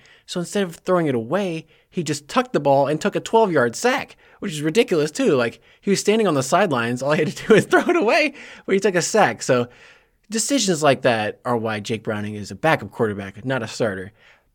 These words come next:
But he's gonna be back. We know he's gonna be the, the backup for Joe Burrow going forward, at least next season. The thing about Jake Browning that's interesting is he's an exclusive rights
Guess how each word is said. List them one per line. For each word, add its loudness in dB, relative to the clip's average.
But 0
he's -2
gonna 4
be 0
back. 0
We -2
know 2
he's -2
gonna -4
be -4
the, -8
the -8
backup -4
for -2
Joe 0
Burrow -4
going 0
forward, -8
at -6
least 0
next -4
season. -6
The -8
thing -2
about -2
Jake -2
Browning -4
that's -10
interesting -6
is -8
he's -4
an -6
exclusive -4
rights -4